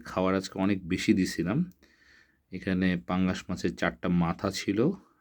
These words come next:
একটা, আম, উম, মিরকা মাছের পেটি ছি-, গাদা পেটি ছিল, আর সাদা ভাত, গরম গরম রান্না।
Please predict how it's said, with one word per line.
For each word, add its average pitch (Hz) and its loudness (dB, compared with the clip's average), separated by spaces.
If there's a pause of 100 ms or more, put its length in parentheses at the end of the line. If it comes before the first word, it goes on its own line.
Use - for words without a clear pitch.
(140)
একটা, 87 -2 (840)
আম, 80 -4 (1600)
উম, 76 -6 (260)
মিরকা 98 2
মাছের 95 4 (200)
পেটি 95 2
ছি-, - -4
গাদা 95 6
পেটি 90 2
ছিল, 117 2 (1160)
আর 101 0
সাদা 98 2
ভাত, 110 2
গরম 92 6
গরম 92 0
রান্না। 92 2